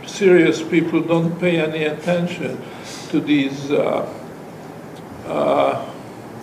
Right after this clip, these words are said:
uh, superstitious, uh, symbols and so on. Well, the world will be surprised,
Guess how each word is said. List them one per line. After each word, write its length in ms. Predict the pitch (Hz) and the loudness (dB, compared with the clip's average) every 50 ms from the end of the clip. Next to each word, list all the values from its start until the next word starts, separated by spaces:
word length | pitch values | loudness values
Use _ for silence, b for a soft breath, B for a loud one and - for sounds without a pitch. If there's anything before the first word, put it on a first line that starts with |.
| - - - - - - - - - - - - - - - | -16 -16 -16 -16 -16 -16 -16 -16 -16 -16 -16 -16 -14 -10 -8
uh, 200 | - - - - | -6 -6 -6 -6
superstitious, 1300 | - - - 196 170 - - 165 - - - - - 185 175 165 170 - 165 147 131 - - - - - 170 | -2 2 4 4 4 4 2 2 0 0 -2 2 4 6 6 6 4 2 0 0 -2 -2 -6 -10 -8 -2 0
uh, 380 | 160 156 - - - - - - - - - - - - - - | 2 2 4 4 2 0 -2 -4 -10 -12 -14 -14 -14 -14 -14 -14
symbols 800 | - - - 214 214 214 214 208 175 156 - - 151 - - - | -12 -4 0 2 4 4 6 4 4 4 2 0 -2 -4 -4 -2
and 160 | 151 143 143 | 0 0 0
so 280 | 143 139 - - - 160 | -2 -4 -6 -6 -4 -4
on. 220 | - - - 165 - B B B B B B B B B B B - - - - - - - - - - - | -4 -2 -4 -4 -6 B B B B B B B B B B B -16 -16 -14 -16 -14 -14 -12 -12 -12 -6 0
Well, 520 | 175 175 170 170 180 202 214 214 - - - - - - - - - - - - - - - 175 165 | 4 4 6 6 6 4 4 2 -2 -4 -8 -10 -10 -10 -12 -12 -14 -16 -16 -16 -14 -12 -8 -4 2
the 100 | 160 170 | 6 8
world 340 | 165 196 202 214 214 196 175 185 | 8 10 10 10 8 8 8 8
will 260 | 190 196 196 190 175 | 8 8 8 8 6
be 140 | 160 156 151 | 4 2 0
surprised, 1040 | - - - 160 165 165 - - 185 190 208 233 220 185 - - - - - - | -2 -4 -6 -6 -8 -8 -8 -6 -6 -4 -4 -4 -4 -4 -4 -4 -6 -6 -8 -10